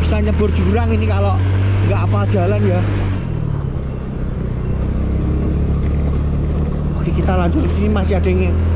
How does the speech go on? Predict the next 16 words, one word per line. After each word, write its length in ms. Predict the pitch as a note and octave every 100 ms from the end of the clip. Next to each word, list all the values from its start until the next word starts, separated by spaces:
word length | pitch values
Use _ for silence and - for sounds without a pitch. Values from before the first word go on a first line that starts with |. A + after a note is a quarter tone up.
| -
tanah 320 | - F3+ G3 F#3
dijual 400 | E3+ - F#3 F#3
juga. 440 | F#3 E3 G3 G3+ - - - - - - - - - - - - - - - -
Pejalan 440 | - E3 D#3+ E3
kaki. 360 | D#3+ E3+ - - - -
Wah. 160 | A3+ - A4 - - - A4 - - - - - - - -
Waduh, 320 | A3+ - - - - - -
hampir 400 | G3+ C4+ C4+ D4+
aja 360 | D4+ D4 D4 D4
kecelakaan, 560 | - C#4+ C#4 C4+ C#4 C#4+
guys. 280 | C#4 D4 D4 - - - - A3
Gara-gara 320 | A#3+ A#3+ B3
meleng, 480 | B3 B3+ C4+ C#4 B3+
maaf 240 | B3 C4+
ya, 160 | C4 B3+
Pak. 320 | C4 C4